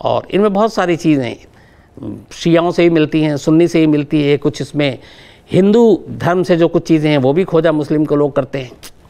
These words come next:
जैसे स्वामी नारायण की पूजा करती हैं खोजा मुस्लिम, जो औरतें ख़ास तौर पर हैं, बच्चा पैदा होने पर वो छठी मनाते हैं, जो आमतौर पर शिया सुन्नी नहीं मनाते हैं।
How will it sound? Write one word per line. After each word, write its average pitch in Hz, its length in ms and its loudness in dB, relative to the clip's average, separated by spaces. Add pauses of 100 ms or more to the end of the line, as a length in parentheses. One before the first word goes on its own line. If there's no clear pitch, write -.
(320)
जैसे 156 220 0
स्वामी 170 400 2
नारायण 160 400 0
की 165 120 0
पूजा 151 280 0
करती 151 300 -4
हैं 147 80 -4
खोजा 143 300 0
मुस्लिम, 139 440 -4 (320)
जो 135 120 0
औरतें 139 360 2
ख़ास 139 240 -4
तौर 135 140 0
पर 120 180 -8
हैं, - 120 -20 (320)
बच्चा 156 260 -2
पैदा 143 240 -2
होने 147 240 0
पर 143 180 0
वो 123 300 0 (120)
छठी 156 240 0
मनाते 147 340 -2
हैं, 123 180 -10 (480)
जो 120 380 0 (240)
आमतौर 139 320 -2
पर 135 100 -4
शिया 143 280 0
सुन्नी 135 320 -2
नहीं 131 180 0
मनाते 139 340 -4
हैं। 123 160 -12